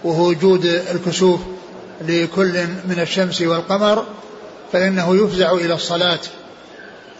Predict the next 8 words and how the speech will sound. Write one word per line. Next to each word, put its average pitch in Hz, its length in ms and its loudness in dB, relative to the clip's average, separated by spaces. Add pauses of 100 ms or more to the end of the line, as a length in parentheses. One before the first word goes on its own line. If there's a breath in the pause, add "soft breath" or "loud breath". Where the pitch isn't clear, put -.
(100)
وقد 185 260 -2
جاءت 214 340 2 (480)
بعض 196 220 2
الأحاديث 175 500 2
مطلقة 170 540 0 (480)
فيها 202 220 2
ذكر 185 220 0
الصلاة 175 500 -2